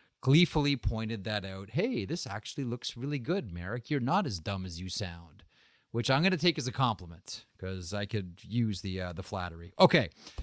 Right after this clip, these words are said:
um, to the news. And, you know, the Montreal-Carolina game had a couple of things come out of it. I wanna get to the Slavkovsky-Nason hit in a second. Um, but it's been,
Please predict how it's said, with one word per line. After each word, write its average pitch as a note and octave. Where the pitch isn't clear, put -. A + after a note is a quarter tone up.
um, C#3
to C4
the B3+
news. A2+
And, C#3+
you D3
know, D3+
the D3
Montreal-Carolina F3+
game G#2+
had A2
a A2
couple D#3
of B2+
things A2+
come A2
out G2
of F2
it. F#2+
I -
wanna A#2
get C3
to B2+
the A2+
Slavkovsky-Nason G2+
hit F#2
in G2
a G2
second. G2
Um, A#2
but C3+
it's F3
been, F3+